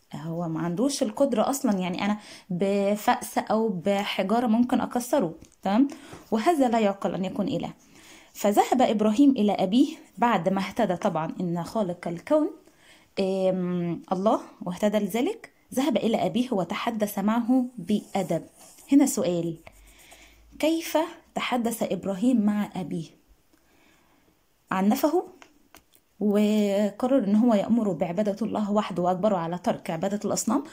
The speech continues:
ولا اتكلم معاه بأدب؟ نقطة احترام الكبير في الدرس هتدور حوالين حديث إبراهيم عليه السلام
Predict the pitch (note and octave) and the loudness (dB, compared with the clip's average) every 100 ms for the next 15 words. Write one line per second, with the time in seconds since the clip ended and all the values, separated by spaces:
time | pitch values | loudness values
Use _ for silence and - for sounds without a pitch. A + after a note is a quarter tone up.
0 | - - A3+ B3 B3 - F4 G4 D#4 A3 | -18 -6 0 2 2 2 2 4 6 6
1 | A3 C#4 D#4 G3+ - - G#3 G#3 - _ | 6 4 4 4 2 2 2 0 -6 _
2 | _ - _ _ - A#3+ - A#3+ - - | _ -20 _ _ 0 0 0 -2 -4 -2
3 | G#3+ G3+ E3+ - F3 F3+ F3+ - - E3+ | 2 2 0 -2 -2 0 -2 -6 -8 -2
4 | G#3 B3 - - - - - - - _ | 0 0 -6 -14 -20 -20 -20 -20 -20 _
5 | - G3 F#3 D4 - A#3 G3+ A3+ B3 B3 | -4 0 2 0 2 4 4 6 6 4
6 | - - F#3+ G#3+ G#3+ - F3+ F3+ A3 G#3 | 0 -4 -2 -2 -2 -4 -4 0 2 2
7 | F3+ G3+ G#3+ G3+ - G3 G#3 E4 | 2 0 0 -4 -2 0 2 0